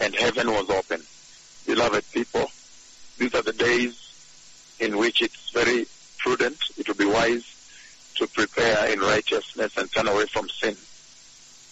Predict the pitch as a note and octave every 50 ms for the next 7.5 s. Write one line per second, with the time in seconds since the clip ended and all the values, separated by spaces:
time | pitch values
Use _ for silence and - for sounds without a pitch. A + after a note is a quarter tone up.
0 | - - - - - - - - - - - - - - A#2 A2+ A2+ A2+ B2 B2
1 | A2 G#2+ - - A#2 G#2+ G#2 G2+ F#2 G#2+ A2 G#2+ - - A2+ A2+ B2 C3 C#3 -
2 | - - - - - - - - - - - - - - - - A2+ A#2+ A2+ G#2+
3 | G2+ G#2+ A2 G#2+ G2+ - - A2 G#2+ A2+ - - - - - - A#2 A2+ G#2+ G2+
4 | G2 - - B2+ A2+ - - G2+ G2 G2+ A2 G#2 G2 F#2+ - - G2 F#2 F2+ F2+
5 | F2+ F2+ - - - - - - - - - - - - G#2 G#2 G#2 G#2 A#2+ B2
6 | - - C3+ B2 A#2 A2+ G#2 A2 A#2 A2+ - G2+ G2+ G2 - - F#2+ G2 A2 A2+
7 | A2 G#2+ - - - A2+ A#2 A#2+ A#2+ A#2+